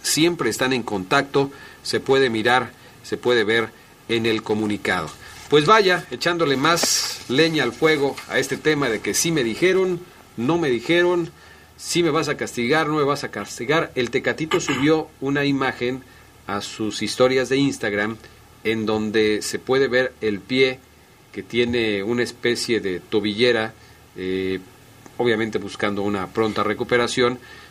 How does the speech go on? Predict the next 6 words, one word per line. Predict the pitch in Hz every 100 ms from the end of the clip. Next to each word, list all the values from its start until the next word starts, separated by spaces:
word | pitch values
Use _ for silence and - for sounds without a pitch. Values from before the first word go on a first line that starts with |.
| - - -
pero | 127 127
los | 131 131
dimes | 160 202 202
y | 202
diretes | 196 180 - 160 - -
aseguran | 120 - 131 160 123 120